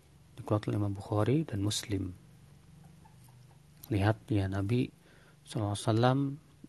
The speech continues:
ingin sekali memerintahkan siwak menjadi sebuah kewajiban, ya, terutama setiap kali sholat. Tapi karena Nabi takut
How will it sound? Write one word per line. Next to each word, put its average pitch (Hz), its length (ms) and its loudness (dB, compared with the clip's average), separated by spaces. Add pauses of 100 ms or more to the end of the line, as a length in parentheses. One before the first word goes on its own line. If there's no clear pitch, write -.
(140)
ingin 156 400 6
sekali 92 400 -4 (320)
memerintahkan 117 1120 -2
siwak 107 480 -2 (600)
menjadi 107 360 -2
sebuah 113 280 0
kewajiban, 110 720 2 (1000)
ya, 101 320 -2 (200)
terutama 110 480 -2
setiap - 440 -2
kali 107 360 2
sholat. 90 440 -4 (1300)
Tapi 156 400 6
karena 127 400 4
Nabi 131 160 4
takut - 480 0